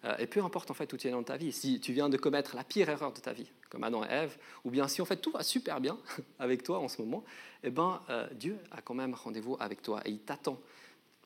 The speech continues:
au lieu de rendez-vous. Et puis, ce sont des rendez-vous de prière. Il y a presque deux ans,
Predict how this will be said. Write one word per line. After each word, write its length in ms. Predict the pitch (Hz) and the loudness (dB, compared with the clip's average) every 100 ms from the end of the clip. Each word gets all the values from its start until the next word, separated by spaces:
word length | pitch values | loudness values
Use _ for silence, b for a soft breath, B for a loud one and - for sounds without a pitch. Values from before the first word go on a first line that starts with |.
| - | -6
au 60 | 113 | 2
lieu 220 | 107 107 | 4 4
de 100 | 104 | 2
rendez-vous. 440 | 101 98 87 95 - - _ _ - - | 0 -2 -4 -6 -14 -20 _ _ -10 -4
Et 80 | 131 | 0
puis, 140 | 220 | 2
ce 100 | 156 | 2
sont 240 | - 196 131 | 2 2 2
des 240 | 127 151 | 4 4
rendez-vous 360 | - 135 131 127 | 6 8 8 8
de 60 | |
prière. 420 | - 117 - - - - _ _ _ _ _ _ _ _ _ - - 233 _ _ 113 120 120 b b b b b b b _ - - | 2 2 0 -2 -16 -20 _ _ _ _ _ _ _ _ _ -20 -20 -20 _ _ -20 -14 -14 b b b b b b b _ -20 2
Il 40 | 143 | 4
y 40 | |
a 40 | |
presque 640 | 156 - 247 - - - - | 8 10 10 8 -4 -6 2
deux 320 | 123 190 151 | 12 12 12
ans, 180 | 160 | 10